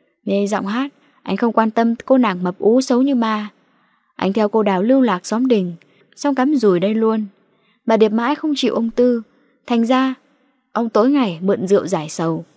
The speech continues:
Rồi chuyện tào lao đổ lên đầu, chăm miệng, cũng không cãi nổi. Ông Tư uống tới một ngày trào máu họng,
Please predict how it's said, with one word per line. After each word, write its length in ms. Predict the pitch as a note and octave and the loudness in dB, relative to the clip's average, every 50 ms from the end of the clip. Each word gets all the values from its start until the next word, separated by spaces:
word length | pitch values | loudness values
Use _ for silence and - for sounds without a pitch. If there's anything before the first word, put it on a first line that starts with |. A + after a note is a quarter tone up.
| _ _ _ _ _ _ _ _ _ _ _ _ _ _ _ _ _ - | _ _ _ _ _ _ _ _ _ _ _ _ _ _ _ _ _ -4
Rồi 160 | F3+ F3+ E3+ | -2 0 0
chuyện 180 | - F#3 - - | 0 -2 -4 -4
tào 180 | - F3 D#3+ | -6 -4 -2
lao 240 | E3+ F3+ F#3+ F#3+ G3 | -2 0 0 0 2
đổ 200 | F#3 E3 C#3+ E3 | 0 0 0 0
lên 160 | E3 G3 G#3 | -2 -2 0
đầu, 280 | G3 F3+ E3 D#3+ E3 - _ - | 0 0 0 0 -2 -6 _ -10
chăm 260 | - G#3 F#3+ G3+ G#3 | -6 -4 -4 -2 0
miệng, 180 | G#3+ G#3+ F#3 C#3 - _ _ - _ _ _ _ _ - | 0 0 0 -2 -6 _ _ -20 _ _ _ _ _ 0
cũng 180 | G#3 D#3+ A3+ | 0 0 0
không 240 | - - A#3+ A3 G3+ | 0 -2 -2 -2 -2
cãi 220 | - - - B3+ | -4 -4 -2 0
nổi. 280 | B3+ B3+ G#3+ D3+ D3 - _ _ _ _ _ _ _ _ _ _ _ _ _ _ _ _ | 0 2 2 0 -2 -6 _ _ _ _ _ _ _ _ _ _ _ _ _ _ _ _
Ông 220 | - G3 G3 G3+ G3 | -4 -2 -2 -2 0
Tư 320 | G#3 A3+ A3 G#3+ G#3 G#3 - _ - | 2 2 2 2 0 -4 -10 _ -2
uống 240 | G3+ G#3 A#3+ B3+ | 0 2 2 2
tới 100 | C4 D4 | 2 2
một 160 | D#4 D#4+ C4+ G#3+ | 2 2 0 -2
ngày 320 | G3+ G3 F#3+ F3+ E3+ F3 - - | -2 -4 -2 -4 -4 -6 -8 -8
trào 260 | - A3 G3+ F#3 F#3 | -6 -4 -2 -2 -2
máu 180 | G3 G3+ B3+ | 0 -2 -2
họng, 220 | D#4 D#4 B3+ - | 0 -2 -4 -4